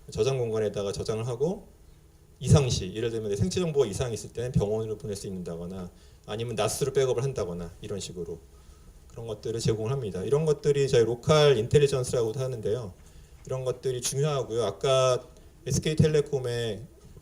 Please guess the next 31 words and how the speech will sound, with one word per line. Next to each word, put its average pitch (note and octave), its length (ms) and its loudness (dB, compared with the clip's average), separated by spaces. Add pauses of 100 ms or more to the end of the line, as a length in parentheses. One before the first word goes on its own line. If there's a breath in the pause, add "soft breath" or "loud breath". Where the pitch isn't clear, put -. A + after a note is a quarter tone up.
(320)
그 A2 120 -10
차 F#3 240 -2
전무님께서도 D3 680 -2
말씀하셨듯이 G#2 840 -8
인더스트리에서는 D3 680 0
이런 A2+ 140 -4
거 A2 80 -4
되게 A2 180 -4
중요합니다. G#2 480 -6
그러니까 F2+ 280 -8 (520 loud breath)
모든 D#3+ 260 0
것들을 D#3+ 380 0
클라우드에 G3+ 500 6
올려가지고 G#2+ 800 0
다 G#2 160 -2
프로세싱 E3 440 -2
하려면은 B2 600 -2
시간이 F#3 300 -2
오래 A2 140 2
걸리는데 F#2 520 -4
리얼타임 E3 400 4
프로세싱이 E3 400 -4
많이 F3+ 160 -8
필요하거든요. E2+ 560 -8 (480 loud breath)
그런 C3 220 -6
경우에는 A#2 640 -4
로컬, B2+ 500 -4
로컬에서 B2 600 0
어떠한 G#2+ 300 -6
인텔리전스가 A2+ 500 0
돌고 C3+ 540 0